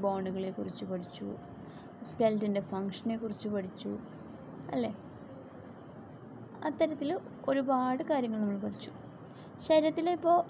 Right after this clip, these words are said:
എല്ലാ ബോണുകളെയും നിങ്ങൾക്കറിയാലോ. പറയാൻ പറ്റുമോ? സ്വയം ഒന്ന് പറഞ്ഞു നോക്കിയിട്ട്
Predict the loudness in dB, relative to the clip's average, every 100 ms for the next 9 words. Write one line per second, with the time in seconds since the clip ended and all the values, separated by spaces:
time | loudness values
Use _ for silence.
0 | 2 4 4 6 6 6 4 4 4 4
1 | 4 2 4 4 4 2 0 -6 -14 -12
2 | -12 -12 -12 -12 -12 -12 -12 -14 -12 -12
3 | -12 -12 -12 -12 -10 2 6 6 6 4
4 | 2 0 -2 -4 -14 -14 -14 -14 -14 -14
5 | -8 2 4 4 4 2 -2 -10 0 4
6 | 6 6 4 2 -2 -4 -4